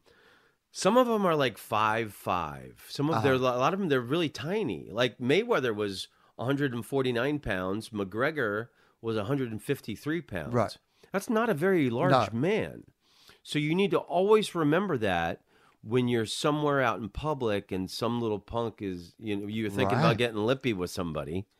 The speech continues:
Speaker 1: that, uh, one of these guys could, uh, karate spin and, you know,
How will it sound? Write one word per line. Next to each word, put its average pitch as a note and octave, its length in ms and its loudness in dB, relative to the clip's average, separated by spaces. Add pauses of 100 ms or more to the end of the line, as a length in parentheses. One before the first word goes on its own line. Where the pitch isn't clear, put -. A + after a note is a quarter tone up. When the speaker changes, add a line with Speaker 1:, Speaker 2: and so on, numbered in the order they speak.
(400)
Speaker 1:
that, G#2 340 -2
uh, G2 320 4
one G#2+ 240 2
of C3+ 60 2
these A2+ 180 -4
guys F#2 320 -2
could, F2 320 -6 (100)
uh, F2 280 -4 (100)
karate G2 460 -2
spin F2+ 500 -6
and, F2 280 -8 (440)
you A2+ 140 -8
know, D#2+ 180 -8